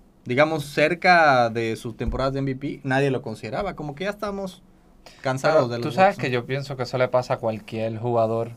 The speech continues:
Speaker 2: Cuando tú empiezas a, cuando tienes un, un año súper bueno, después, mientras lo sigas haciendo, te minimizan.
Speaker 1: Ujú.
Speaker 2: Porque ya es, ya es,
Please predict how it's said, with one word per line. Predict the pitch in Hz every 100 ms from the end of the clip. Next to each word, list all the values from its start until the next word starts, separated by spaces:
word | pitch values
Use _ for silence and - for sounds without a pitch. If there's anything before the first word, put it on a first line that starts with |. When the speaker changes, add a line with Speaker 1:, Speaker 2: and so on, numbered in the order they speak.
| -
Speaker 2:
Cuando | - 117 117
tú | 120
empiezas | 113 127 127 147 139
a, | 127 117 117 113 113 - -
cuando | 117 117
tienes | 123 131
un, | 123 135 131 127
un | 127
año | 123 127 123
súper | - 117 117
bueno, | 120 139 185 - _ _ - _ _ - _
después, | 123 117 - 131 139 156 - _ _ _ -
mientras | 139 139 139
lo | 139
sigas | 135 160 180
haciendo, | 185 - 196 185 151 151
te | -
minimizan. | 135 127 123 135 143 120 110 104 -
Speaker 1:
Ujú. | 120 113
Speaker 2:
Porque | 131 127 131
ya | 127 135
es, | 143 139
ya | 127 135
es, | 147